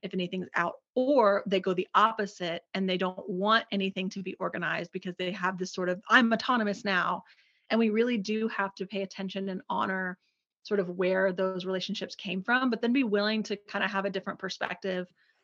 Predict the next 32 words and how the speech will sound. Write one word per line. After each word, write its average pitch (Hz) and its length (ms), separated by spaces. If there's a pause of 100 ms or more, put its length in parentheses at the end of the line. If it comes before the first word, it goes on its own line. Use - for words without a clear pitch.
that's 202 280
more 202 500
attuned 190 520
to, 185 340
like, 180 220
your 214 160
reality 170 460
right 165 200
now. 165 400 (120)
And 247 100
I 262 140
do 285 180
think, 254 260
like, 196 220 (400)
with 233 240
seasons, 190 840 (480)
what's 226 180
really 220 160
hard 208 340
for - 140
us, 190 280
I - 80
think 196 180
a 196 40
lot 190 220
as 180 140
moms, 185 580
is 185 380
feeling 190 280
like 185 180
we're 175 120
failing 202 840